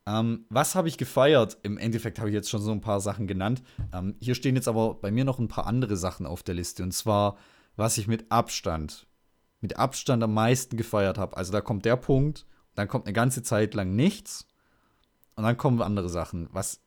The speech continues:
ich mit Abstand am meisten gefeiert hab, war dieses unbändige Verlangen, das wir aufeinander hatten. Ähm, das hat sich zum Beispiel so gezeigt, dass ich sie dann, äh, gestreichelt hab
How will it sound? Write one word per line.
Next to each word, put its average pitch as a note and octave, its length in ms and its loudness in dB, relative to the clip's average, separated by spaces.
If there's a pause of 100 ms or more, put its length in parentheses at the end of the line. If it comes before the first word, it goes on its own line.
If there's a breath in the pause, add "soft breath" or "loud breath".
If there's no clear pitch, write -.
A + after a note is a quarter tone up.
(200)
ich B2 200 -2
mit G#2 200 -4
Abstand A2 380 -2
am G#2 140 0
meisten G2+ 420 -2
gefeiert F#2+ 420 -2
hab, F#2+ 220 -4 (260 loud breath)
war F#2+ 140 -2
dieses F#2 460 -4
unbändige A2+ 640 2
Verlangen, F#2+ 560 -2
das - 240 -6
wir F#2+ 180 -4
aufeinander F2 680 -4
hatten. E2+ 380 -8 (960 soft breath)
Ähm, G2 400 -2 (1600)
das G#2+ 140 -4
hat B2 140 2
sich B2 120 -2
zum A#2+ 100 -2
Beispiel A#2 220 2
so A2+ 160 0
gezeigt, A2+ 560 2
dass G2+ 140 -2
ich - 160 -2
sie G#2 360 0
dann, G2 440 0
äh, F#2 240 -6
gestreichelt A#2+ 640 -2
hab B2+ 280 2